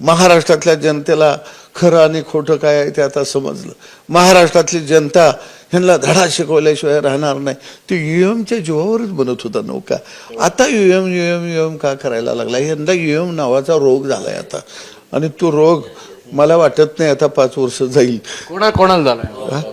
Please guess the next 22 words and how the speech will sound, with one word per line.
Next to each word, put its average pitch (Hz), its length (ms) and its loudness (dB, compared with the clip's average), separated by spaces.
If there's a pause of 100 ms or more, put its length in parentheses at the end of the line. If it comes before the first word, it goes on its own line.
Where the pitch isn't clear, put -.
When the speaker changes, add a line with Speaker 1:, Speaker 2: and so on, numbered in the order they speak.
(160)
Speaker 1:
या 220 60 2
महाविकास 214 540 4
आघाडीच्या 214 400 2
सगळ्या 202 320 0
नेत्यांना 175 460 0
ईव्हीएम 156 400 0
नावाचा 139 360 4
रोग 123 300 0
झालाय. 120 260 0 (520)
स-, - 120 -2
आता 165 400 2
त्याच्यावर 185 520 4
आम्ही 175 260 4
कुणाला 180 380 0
तरी 180 200 -2
एखाद्या 175 440 2 (480)
चांगल्या 160 300 6
कंपनीला 170 640 2
सांगतो 165 400 -2
करोनासारखी 151 840 2
लस 135 140 6
शोधायला. 123 520 0